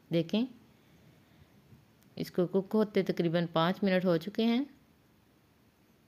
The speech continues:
अब इसमें तकरीबन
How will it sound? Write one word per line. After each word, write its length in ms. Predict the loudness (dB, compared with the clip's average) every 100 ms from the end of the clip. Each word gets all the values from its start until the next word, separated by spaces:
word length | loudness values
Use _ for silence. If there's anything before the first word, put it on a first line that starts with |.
| _ _ _ _ _ _ _ _ _ _ _ _ _ _ _ -20 _ _ _ _ _ _ _ -20 _ _ _ _ -8
अब 180 | -2 -2
इसमें 260 | -2 -4
तकरीबन 540 | -2 -2 0 2 0